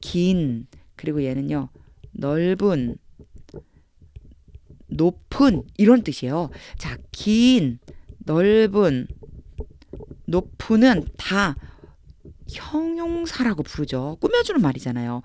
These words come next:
이렇게 표현해줘요. 그래서 너, 세로가 어떻고 가로가 어떻고 세로가 어때? 라-, 높이가 어때? 라고 말할 때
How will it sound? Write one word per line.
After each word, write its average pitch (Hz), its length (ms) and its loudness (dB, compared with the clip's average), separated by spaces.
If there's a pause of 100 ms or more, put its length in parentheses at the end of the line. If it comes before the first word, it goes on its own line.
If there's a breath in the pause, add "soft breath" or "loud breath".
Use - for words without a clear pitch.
(380 loud breath)
이렇게 262 460 8
표현해줘요. 123 760 -4
그래서 175 320 2 (440 loud breath)
너, 185 340 6
세로가 269 460 6
어떻고 190 320 4
가로가 185 380 2
어떻고 190 300 0
세로가 226 360 4
어때? 202 280 4
라-, - 140 2 (300)
높이가 202 380 4
어때? 190 280 4
라고 151 200 2
말할 151 220 2
때 214 240 4